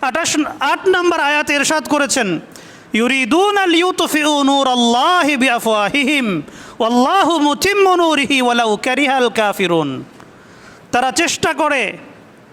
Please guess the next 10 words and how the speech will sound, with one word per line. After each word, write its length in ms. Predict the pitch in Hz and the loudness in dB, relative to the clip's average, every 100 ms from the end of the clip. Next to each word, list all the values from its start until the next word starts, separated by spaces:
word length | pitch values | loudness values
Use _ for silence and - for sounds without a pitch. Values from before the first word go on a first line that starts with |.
| - - - - - | -20 -20 -20 -12 -6
আল্লাহর 560 | 247 269 285 320 339 269 | 0 2 2 2 2 0
প্রজ্বলিত 680 | - 302 214 320 339 320 | -4 -4 -2 -2 0 -2
করা 260 | 330 302 311 | 0 0 0
এই 120 | 285 262 | 0 0
বাতিকে 420 | 262 262 277 359 | 0 0 0 0
ফু 180 | 302 311 349 | -2 -2 0
দিয়ে 220 | 349 381 | 0 0
নিভিয়ে 320 | 359 294 349 | 0 0 0
দেওয়ার 280 | 349 330 320 | 0 2 0
জন্য। 440 | 233 240 208 143 | 0 0 0 -2